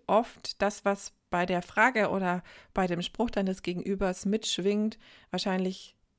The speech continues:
ganz automatisch für dich auch gelten lässt oder für dich in Anspruch nimmst. Was meine ich damit? Das, was mit der Frage mitschwingt oder mit dem Kommentar im Sinne von,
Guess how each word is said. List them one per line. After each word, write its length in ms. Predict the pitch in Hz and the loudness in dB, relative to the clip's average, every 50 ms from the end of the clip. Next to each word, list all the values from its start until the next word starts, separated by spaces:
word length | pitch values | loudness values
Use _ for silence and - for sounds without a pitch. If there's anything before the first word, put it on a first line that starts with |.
| _ - | _ -2
ganz 180 | - 190 190 - | 0 0 0 0
automatisch 840 | - 180 185 - 196 180 175 165 160 165 - 185 180 185 - - - - | 0 0 0 0 0 0 2 4 2 2 2 -2 -2 -2 -4 -6 -8 -10
für 200 | - - 185 170 | -10 -8 -6 -4
dich 420 | - 185 190 - - - - _ _ _ _ _ _ | -2 -2 -2 -4 -6 -16 -20 _ _ _ _ _ _
auch 240 | - 165 170 175 - | -6 -4 -4 -4 -4
gelten 300 | - 180 165 160 - 185 | -2 -2 -2 -2 -2 -2
lässt 240 | 165 156 151 - - | -2 -2 -4 -4 -6
oder 120 | - 160 | -8 -8
für 100 | - - | -6 -8
dich 140 | 151 147 - | -8 -8 -8
in 80 | 170 156 | -8 -6
Anspruch 420 | - 165 170 - - - 175 - | -6 -6 -8 -8 -10 -10 -10 -8
nimmst. 440 | 160 147 139 139 139 - - - - _ _ _ _ - - - _ _ _ _ _ _ _ _ - | -8 -8 -8 -8 -10 -12 -14 -16 -20 _ _ _ _ -20 -20 -20 _ _ _ _ _ _ _ _ -6
Was 200 | - 185 185 - | -4 -4 -2 0
meine 220 | 185 185 208 226 | 2 2 4 2
ich 80 | 240 - | 2 4
damit? 500 | 220 208 226 233 240 233 - - - _ _ _ _ _ _ _ _ _ _ _ | 4 4 6 4 2 0 -2 -12 -18 _ _ _ _ _ _ _ _ _ _ _
Das, 200 | - 196 190 - | -4 -4 -2 2
was 140 | 214 208 208 | 0 2 2
mit 140 | 214 196 - | 2 0 2
der 120 | 180 175 | 2 0
Frage 340 | 180 - - 196 196 196 202 | 0 2 4 4 4 4 4
mitschwingt 500 | 202 208 233 - - - 180 185 180 - | 2 2 0 0 -2 -2 -2 -2 -2 -2
oder 160 | 151 165 175 | -4 -2 -2
mit 200 | 170 175 170 - | -2 -2 -2 -2
dem 180 | 175 170 160 165 | -2 -4 -4 -4
Kommentar 640 | - - 175 170 165 160 - - 170 170 175 180 | -4 -4 -4 -4 -4 -4 -4 -2 -2 0 0 0
im 100 | - 165 | -2 -4
Sinne 300 | 165 - 175 165 160 165 | -4 -4 -4 -4 -4 -4
von, 340 | 165 - - 156 151 156 160 | -6 -4 -2 -2 -2 -4 -6